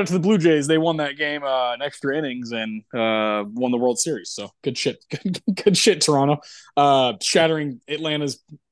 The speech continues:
Atlanta's hearts. Uh, okay, so I got Bree Daniels from Clute. That's my third. She's my hacker. Uh, you have two more picks. You need a safecracker and a driver.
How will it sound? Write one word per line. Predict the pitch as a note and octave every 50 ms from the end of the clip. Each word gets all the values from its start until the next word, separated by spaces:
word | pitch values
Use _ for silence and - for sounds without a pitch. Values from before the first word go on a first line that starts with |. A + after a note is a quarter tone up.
| _ -
Atlanta's | D3+ C#3 C#3 C#3+ C#3+ C#3 C3 D3
hearts. | D#3+ D#3 C3+ C3 - - - - _ _ _ _ _ -
Uh, | - C#3+ D3 D3 D3 D3 D#3
okay, | F3+ F#3 - E3+ C#3+
so | C3+ - F3+
I | E3 E3+ E3
got | F3+ F3 E3 D3
Bree | C#3+ D#3 F3+ F3+
Daniels | D#3 F3 F3 E3+ E3+ E3+ -
from | - D#3 C3+
Clute. | - - - F3 E3+ F3 E3 - - - _ _ _ -
That's | C3 - -
my | C#3+ C3+
third. | C3+ - E3 D3+ D3+ D#3 D3 C#3+
She's | - D#3 C3
my | B2 B2+ A#2+ A#2
hacker. | - - D3+ D3 D3 - D#3 D3 C#3+ C3+ - _ _ _ _ _ _ _ _ _ _ _ _ _ _
Uh, | - A2+ A2+ A2+ A#2
you | C3+ D#3+
have | D#3+ C#3+
two | - - G#3+
more | G3 F#3+ E3+
picks. | - E3 C#3 A2+ - - -
You | D3+ D#3+
need | E3+ E3+ D#3+
a | D#3
safecracker | D3 - - F3 F3+ F#3 - - G#3+ G#3 G#3 G#3 - A3 G3
and | C#3 D3+ C#3+
a |
driver. | C3+ B2+ B2+ A2 G2+ F#2